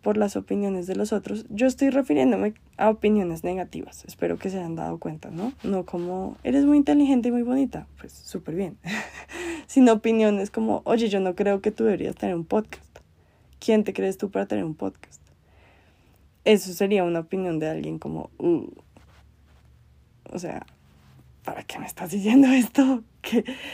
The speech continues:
hay algo que yo usaba mucho y es como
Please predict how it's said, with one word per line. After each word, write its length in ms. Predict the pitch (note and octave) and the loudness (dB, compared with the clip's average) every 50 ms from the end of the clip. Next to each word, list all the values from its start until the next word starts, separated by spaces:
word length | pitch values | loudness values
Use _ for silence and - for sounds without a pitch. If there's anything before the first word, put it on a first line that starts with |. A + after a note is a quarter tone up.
| - - - - | -14 -16 -6 0
hay 160 | - A3 A3 A3+ | 4 6 8 8
algo 420 | A3+ A#3 G#3+ A3+ A3+ A3 A3 A3 | 8 6 6 4 2 2 0 -2
que 260 | - - B3 A#3 A#3+ G#3 | 0 4 4 4 4 6
yo 180 | A#3+ A3+ A3 | 6 6 6
usaba 320 | A3 G#3+ - G#3 G3 G3 G3 | 4 4 2 2 2 2 2
mucho 360 | G3+ G#3 G#3 G#3+ - - A3 | 0 0 0 0 0 0 0
y 120 | G#3+ G#3 | 2 2
es 180 | G#3 G#3 G#3 - | 2 0 -2 -6
como 400 | - G#3+ G#3 G#3 G#3 A3 A3 | -6 -4 -4 -4 -4 -6 -8